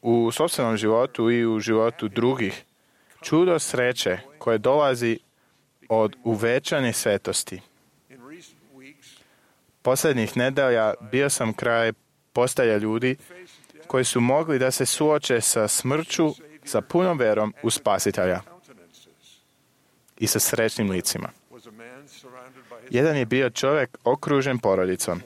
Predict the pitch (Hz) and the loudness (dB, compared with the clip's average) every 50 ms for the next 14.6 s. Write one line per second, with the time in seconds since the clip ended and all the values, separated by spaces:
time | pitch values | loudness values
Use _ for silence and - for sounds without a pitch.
0 | - - - - 139 - _ _ - 123 117 _ - - _ _ 139 _ _ _ | -16 -20 -20 -20 -20 -20 _ _ -20 -20 -20 _ -20 -20 _ _ -20 _ _ _
1 | _ _ _ _ - - 151 135 131 143 147 135 - - - 143 156 151 139 143 | _ _ _ _ -20 -20 -20 -20 -20 -20 -20 -18 -8 -2 0 0 2 2 2 2
2 | 156 165 175 151 139 - - 175 175 - 185 165 143 139 127 123 - _ - - | 2 2 0 0 0 0 -2 -2 0 2 2 2 2 2 0 0 -2 _ -16 -6
3 | - - 160 175 - 170 135 117 - - 110 - - 104 98 - - - 104 95 | -2 0 0 2 2 0 0 -2 -2 -6 -4 -2 0 0 0 0 0 0 2 2
4 | 82 - - - 110 113 - 117 110 _ - - - 85 90 - - - - _ | 0 -2 -6 -18 -20 -20 -20 -20 -20 _ -20 -20 -20 -20 -20 -20 -20 -20 -20 _
5 | _ _ _ - - 113 104 - - 104 95 - - 110 98 95 95 98 92 87 | _ _ _ -6 -2 0 0 0 0 0 0 0 0 0 0 0 0 0 0 0
6 | 82 85 90 - 95 98 - - - - - - - - - _ - 127 110 117 | 0 0 0 -2 -4 -4 -4 -6 -6 -8 -12 -16 -18 -20 -20 _ -20 -20 -20 -20
7 | 123 117 117 113 107 104 101 92 85 80 _ _ - 113 113 95 104 104 98 95 | -20 -20 -20 -20 -20 -20 -20 -20 -20 -20 _ _ -2 0 0 2 2 2 2 2
8 | 101 - - 107 95 92 - - - - _ _ _ _ _ _ - 120 110 110 | 2 0 0 -2 -2 -4 -4 -6 -12 -18 _ _ _ _ _ _ -16 -12 -6 -2
9 | 123 135 143 143 131 113 98 98 98 95 95 92 - - 98 98 101 117 120 120 | 0 0 0 0 0 0 0 0 0 0 -2 -2 -2 0 2 2 2 2 0 0
10 | 123 113 - - _ _ - - - - - - - - - 123 156 165 170 165 | -2 -4 -8 -14 _ _ -20 -20 -20 -20 -20 -20 -20 -8 -2 0 2 4 4 2
11 | 156 - 143 113 - - 131 143 156 - 135 123 - - 123 123 110 110 120 131 | 2 0 -2 -4 -2 -2 -2 -2 -2 -2 -4 -2 0 0 2 2 2 2 2 0
12 | 156 165 151 135 143 151 - - - 185 175 - - - 101 - - - - 95 | 0 0 0 -2 -2 -2 -4 -2 -2 -2 -2 -2 -2 -4 -2 -2 -2 -2 -2 -2
13 | 90 92 - 101 104 104 107 104 101 98 98 98 104 107 104 - - 101 98 98 | -2 0 0 2 2 2 2 2 0 0 0 -2 -4 -6 -4 -4 -4 -2 -2 -2
14 | 92 101 98 98 92 - - 98 92 90 87 | -2 -2 0 0 0 -2 -4 -8 -8 -8 -10